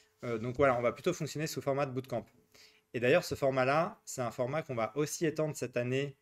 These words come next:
au moins pour le Spring Split. Là, en fait, on va faire le test, euh, de faire des bootcamps aussi sur lol.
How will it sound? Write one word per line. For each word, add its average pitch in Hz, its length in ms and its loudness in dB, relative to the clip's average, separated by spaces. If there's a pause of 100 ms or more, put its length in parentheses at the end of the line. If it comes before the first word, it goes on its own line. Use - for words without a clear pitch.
(160)
au 135 140 6
moins 170 160 2
pour 151 140 0
le 120 80 0
Spring 131 240 -4
Split. - 240 -8
Là, - 80 4
en - 40 -2
fait, - 160 -4
on 123 40 -4
va 107 100 4
faire 139 160 2
le 127 160 -2
test, 135 320 0 (640)
euh, 101 840 0 (220)
de 123 160 -8
faire 151 160 2
des 131 80 4
bootcamps 127 380 -2
aussi 151 260 -4
sur 120 180 0
lol. 117 320 0